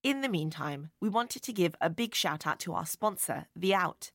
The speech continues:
an innovative premium car rental service powered by Jaguar Land Rover. If you're a Londoner and want to get out of the city for a weekend, download the Out app for a premium hassle-free experience.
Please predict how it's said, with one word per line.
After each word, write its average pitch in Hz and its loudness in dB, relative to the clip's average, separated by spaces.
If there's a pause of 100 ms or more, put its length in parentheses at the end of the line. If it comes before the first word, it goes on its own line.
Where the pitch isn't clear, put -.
(320)
an 220 2
innovative 254 0
premium 262 -4
car 180 2
rental 156 -2
service 151 -4 (180)
powered 180 2
by 170 2
Jaguar 151 -2
Land 175 0
Rover. 131 -6 (580)
If 277 0
you're 240 6
a 190 6
Londoner 190 0 (100)
and 185 4
want 214 2
to 196 -4
get 165 0
out 165 -4
of 147 -4
the 160 -2
city 190 -2
for 165 0
a 147 2
weekend, 151 -2 (400)
download 190 4
the - 0
Out 196 0
app - -2 (220)
for - 0
a 190 2
premium 240 -2
hassle-free 196 -2
experience. 147 0